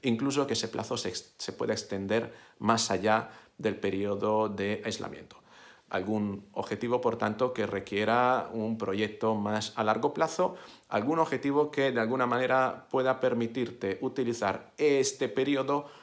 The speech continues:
como el momento de arrancar ese proyecto, sin necesariamente concluirlo.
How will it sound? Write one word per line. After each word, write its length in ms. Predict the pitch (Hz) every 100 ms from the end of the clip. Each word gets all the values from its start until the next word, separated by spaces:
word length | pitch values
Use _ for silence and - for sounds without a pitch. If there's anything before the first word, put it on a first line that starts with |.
| - _ -
como 580 | 135 131 127 139 135 - - _ _ _ _ _
el 480 | 127 127 123 123 123
momento 540 | 123 123 143 147 151
de 280 | 120 120 113
arrancar 920 | - 127 123 117 110 110 156 104 - -
ese 240 | - -
proyecto, 580 | - 92 - - - -
sin 240 | - - 120
necesariamente 840 | 113 113 - 95 95 95 98 101
concluirlo. 540 | 98 90 - - -